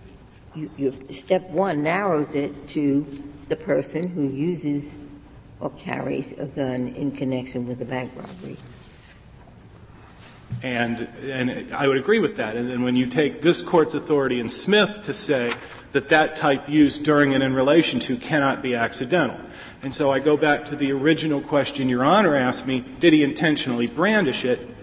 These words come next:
Speaker 2: Clearly. And so we believe that if, if this case we are here about is fit into Smith, he's on the hook for the seven years under Brandish.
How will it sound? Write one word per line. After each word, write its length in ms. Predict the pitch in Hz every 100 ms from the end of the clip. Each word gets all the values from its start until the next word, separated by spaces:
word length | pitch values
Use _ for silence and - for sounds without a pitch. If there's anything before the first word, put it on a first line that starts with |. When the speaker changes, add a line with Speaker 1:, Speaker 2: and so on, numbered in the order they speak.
| -
Speaker 2:
Clearly. 360 | - 123 98 - - - - - -
And 140 | 131
so 200 | - 151
we 180 | 135 175
believe 480 | 175 156 147 135 135
that 260 | 135 127 120
if, 260 | 120 -
if 520 | - - - 147 - 131
this 400 | 165 185 - -
case 600 | - 156 127 117 - - - 117
we 220 | 139 139
are 80 | 135
here 240 | 175 196
about 340 | 127 131 120
is 100 | 120
fit 360 | - - 180 143
into 200 | 139 120
Smith, 600 | - - 170 208 139 - - - - -
he's 160 | 139 156
on 160 | 175
the 80 | 160
hook 240 | 160 160
for 60 | 139
the 100 | 123
seven 400 | - 175 175 156
years 260 | 139 135 139
under 180 | 123
Brandish. 560 | 120 151 202 185 -